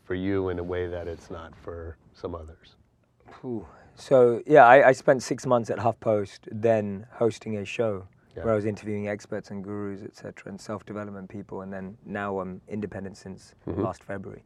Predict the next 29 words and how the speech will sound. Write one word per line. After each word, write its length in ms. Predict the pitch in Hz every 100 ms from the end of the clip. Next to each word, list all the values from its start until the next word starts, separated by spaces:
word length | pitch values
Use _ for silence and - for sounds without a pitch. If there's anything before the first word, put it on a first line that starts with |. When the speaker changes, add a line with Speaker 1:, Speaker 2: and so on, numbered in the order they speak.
| _
Speaker 1:
Mm-hmm. 180 | - 107 127 - - - _ _ _ _ _ - -
Speaker 2:
The, 720 | 117 127 127 127 123 120 117 - _ _ _ _ _ _ _ _ _ _ -
I 180 | - 131
think 360 | - 220 196
there's 240 | 151 147 127
a 40 |
few 240 | 107 123 120
things. 540 | - 104 92 101 117 _
One 260 | 104 147 190
of 140 | 165
the 80 | 139
things, 580 | - 117 110 107 104 - -
like, 160 | 143
you 120 | 156 185
can 140 | 196
look 140 | 170 165
at 60 |
everything 420 | 147 165 160 147
through 200 | 131 135
physical 680 | 113 - 143 143 - 160 165 - _ _ -
and 200 | 113 120
then 360 | 120 117 113 113 -
deeper 300 | 113 123 117
reasons. 580 | 104 107 92 92 - - 80
Speaker 1:
Yeah. 160 | 76 - - -
Speaker 2:
So 200 | - 147
physical 520 | 127 185 185 185 170 143
reasons 480 | 139 131 127 123
are, 520 | 120 120 117 117 113